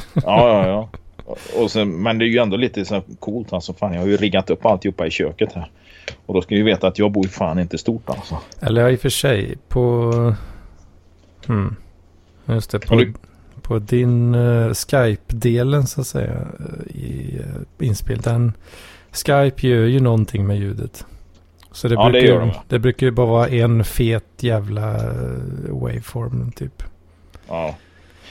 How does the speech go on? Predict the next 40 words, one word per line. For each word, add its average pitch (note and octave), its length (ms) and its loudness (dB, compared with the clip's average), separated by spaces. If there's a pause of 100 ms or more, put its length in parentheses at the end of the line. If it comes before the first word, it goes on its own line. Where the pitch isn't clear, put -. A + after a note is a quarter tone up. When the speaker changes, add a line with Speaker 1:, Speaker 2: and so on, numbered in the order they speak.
(160)
Speaker 1:
Ja, B2 100 2
det C#3+ 100 4
är C#3+ 40 6
ju D3 100 6
det C3+ 140 4
som - 140 -2
är B2+ 60 0
så B2+ 140 -4
jävla A#2+ 300 2
tört. A2+ 280 0
Man A#2+ 100 -4
vill B2+ 100 -4
ju C3+ 60 0
inte C3 140 -4
ha C#3 120 4
Skype-ljudet, G#2 1160 -4
för A#2 80 -6
det A2+ 100 0
är A#2 80 2
ju G#2+ 140 0
komprimerat F#2+ 760 -4
och, E2+ 380 -2
och G#1+ 340 -2
om-, F2 200 0 (100)
omgjort, F#2 500 2
som F#2 140 0
sagt E2+ 320 0
var, E2+ 280 2
i, E2+ 380 0
i F2 40 -4
flera F2 320 0
led. E2+ 300 0
Så G2 100 -4
det F2+ 160 2 (360)
bästa A2 300 2
är A2+ 40 4
ju G2 120 2
en F#2 140 0
lokalt F#2 480 -2
inspelad E2+ 500 -4